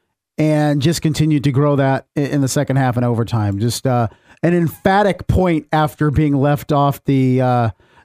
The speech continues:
the Bob Cousy list is what he did last night. Just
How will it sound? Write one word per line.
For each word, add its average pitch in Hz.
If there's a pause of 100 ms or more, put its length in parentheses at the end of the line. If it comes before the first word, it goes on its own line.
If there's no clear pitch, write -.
the 127
Bob 147
Cousy 135
list 104 (560)
is 131
what 147
he 139
did 127 (340)
last 123
night. 104 (560)
Just 127